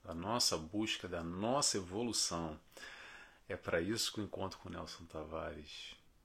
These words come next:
a proposta do encontro com o Nelson Tavares é exatamente essa. E eu quero, antes da gente iniciar, convidar todos, pra quem quiser assistir outros encontros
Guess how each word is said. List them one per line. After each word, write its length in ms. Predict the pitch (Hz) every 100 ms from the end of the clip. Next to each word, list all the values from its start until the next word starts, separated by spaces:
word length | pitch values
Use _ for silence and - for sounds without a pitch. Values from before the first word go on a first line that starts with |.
| - -
a 80 | -
proposta 600 | - - 104 113 - 98
do 80 | 92
encontro 300 | 87 87 85
com 60 | 87
o 20 |
Nelson 220 | 82 -
Tavares 340 | 82 87 92
é 60 | 90
exatamente 920 | 85 87 101 - 87 85 98 101 -
essa. 500 | 80 90 95 - 117 - - - - - - - - - - -
E 160 | - 104
eu 140 | 120
quero, 400 | - 113 107 104
antes 240 | 107 104 -
da 100 | 95
gente 280 | 95 -
iniciar, 480 | 90 - 95 98 117
convidar 460 | - 95 92 87 92
todos, 680 | - 95 90 - - - - - - -
pra 120 | 87
quem 280 | - 87 82
quiser 260 | 82 82
assistir 480 | 82 - 82 - 87
outros 960 | 90 113 113 - 95 90 82 - - -
encontros 600 | - - 107 117 - -